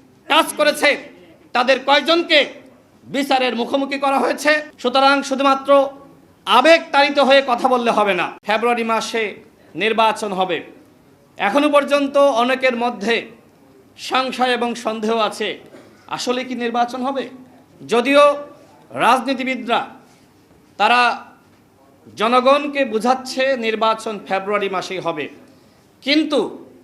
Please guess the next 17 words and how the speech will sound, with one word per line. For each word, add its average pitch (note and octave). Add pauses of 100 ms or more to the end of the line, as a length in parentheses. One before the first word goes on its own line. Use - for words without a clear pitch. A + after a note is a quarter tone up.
(140)
আমরা A#3
যারা A3+ (680)
মাঠ F#3+
পর্যায়ে G#3+ (580)
জনগণের A3+
সাথে A3
উঠা F#3+
বসা F#3+
করি, C#3 (580)
মানুষের B3+
কাছে B3
যাই, G3 (960)
তারা A#3+
আমাদের C4+
কাছে C4
প্রশ্ন G#3+
করে, E3